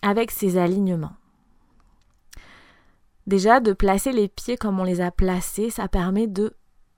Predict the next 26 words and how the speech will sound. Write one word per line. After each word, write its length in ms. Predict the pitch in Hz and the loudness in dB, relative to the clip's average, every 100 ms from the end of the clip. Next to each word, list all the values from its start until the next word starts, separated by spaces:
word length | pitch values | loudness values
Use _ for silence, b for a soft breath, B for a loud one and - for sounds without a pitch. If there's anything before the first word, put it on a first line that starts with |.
| _ _ - | _ _ -18
positionner 680 | - 277 262 240 - 190 165 | -4 -2 -2 -4 -4 -4 -4
correctement 760 | - 277 277 247 220 - 208 226 | -2 0 2 0 -2 -4 0 2
le 140 | 208 | 2
bassin, 580 | 180 170 190 185 - 139 | 2 0 0 -2 -6 -8
de 120 | 156 | -6
faire 280 | 185 208 190 | -4 -4 -4
rouler 440 | 185 233 262 254 | -6 -4 -2 0
les 140 | 240 214 | 2 0
cuisses 360 | - 202 - | -2 -10 -10
l'une 300 | 202 208 208 | -4 -2 -2
vers 280 | 190 170 165 | -2 -4 -2
l'autre 320 | 175 262 - | -4 -4 -6
et 60 | 220 | -6
de 120 | 190 | -4
positionner 640 | 190 226 208 208 - 208 262 | -6 -6 -8 -8 -8 -6 -6
correctement 600 | 220 185 165 - 170 185 | -8 -8 -8 -8 -6 -4
le 120 | 180 | -4
bassin. 440 | 156 147 151 - - _ _ _ B B B B B | -4 -6 -6 -16 -20 _ _ _ B B B B B
Peut-être 380 | 180 214 247 - | -2 -2 -2 -4
que 80 | 214 | -4
vous 120 | 196 | 0
l'avez 280 | 180 175 196 | 2 2 0
senti, 500 | - 208 202 - 294 | -2 -4 -4 -6 -4
mais 140 | 214 | -2
en 160 | 175 185 | 0 0
utilisant 760 | 202 - 202 185 170 170 160 | -2 -6 -6 -4 -2 -4 -8